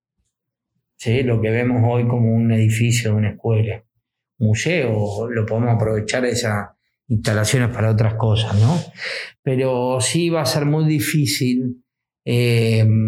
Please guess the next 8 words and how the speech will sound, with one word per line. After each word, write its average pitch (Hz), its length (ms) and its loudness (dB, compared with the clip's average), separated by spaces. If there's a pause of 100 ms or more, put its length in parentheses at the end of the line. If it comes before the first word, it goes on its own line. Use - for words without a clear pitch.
(340)
volver 123 720 0
a 123 280 -8 (1120)
algo 127 400 -2
que 113 160 0
tampoco 113 600 -2
funcionaba. 110 880 2 (720)
O - 20 -20
sea, 98 460 -2